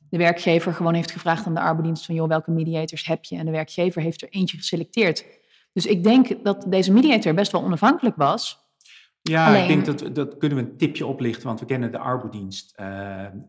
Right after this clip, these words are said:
Speaker 2: dus, en we weten wel dat dat, ik denk, in de basis gewoon heel goed zit.
Speaker 1: Ja.
Speaker 2: En we kennen deze kwestie niet en ook niet de betreffende mediator en zo, maar wij weten wel dat zij daar zorgvuldig mee omgaan. Maar ik denk wel de tip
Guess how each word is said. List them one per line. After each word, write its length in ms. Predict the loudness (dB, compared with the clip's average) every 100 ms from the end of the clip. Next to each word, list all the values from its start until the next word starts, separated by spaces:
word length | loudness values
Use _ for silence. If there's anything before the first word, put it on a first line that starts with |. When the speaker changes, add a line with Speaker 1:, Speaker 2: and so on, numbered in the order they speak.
| -16
Speaker 2:
dus, 260 | -6 -6 -6
en 140 | -10
we 140 | -8 -6
weten 300 | -6 -6 -8
wel 220 | -10 -10
dat 160 | -12 -12
dat, 260 | -14 _ _ _
ik 180 | -10
denk, 140 | -10 -6
in 100 | -6
de 60 |
basis 240 | -2 -2 -2
gewoon 140 | -6 -8
heel 100 | -8
goed 220 | -8 -8
zit. 260 | -10 -12 2
Speaker 1:
Ja. 380 | 4 4 0 -12
Speaker 2:
En 100 | -6
we 200 | -6 -4
kennen 280 | -6 -6
deze 260 | -6 -8 -8
kwestie 380 | -4 -4 -4 -8
niet 300 | -8 -10 _
en 140 | -16
ook 120 | -14
niet 120 | -14 -18
de 60 |
betreffende 480 | -14 -14 -10 -10 -6
mediator 440 | -4 -4 -4 -8
en 100 | -12
zo, 240 | -10 -6 -6
maar 240 | -8 -12 _ _ _ _
wij 120 | -4
weten 240 | -4 -4
wel 180 | -8 -6
dat 180 | -10 -8
zij 180 | -10 -6
daar 220 | -6 -6
zorgvuldig 560 | -10 -14 -8 -8 -8
mee 120 | -14 -12
omgaan. 560 | -10 -8 -8 -10 -12 _ _ _ _ _
Maar 100 | -2
ik 60 |
denk 160 | 0 2
wel 180 | 0 -2
de 140 | -4
tip 300 | -2 -2 -2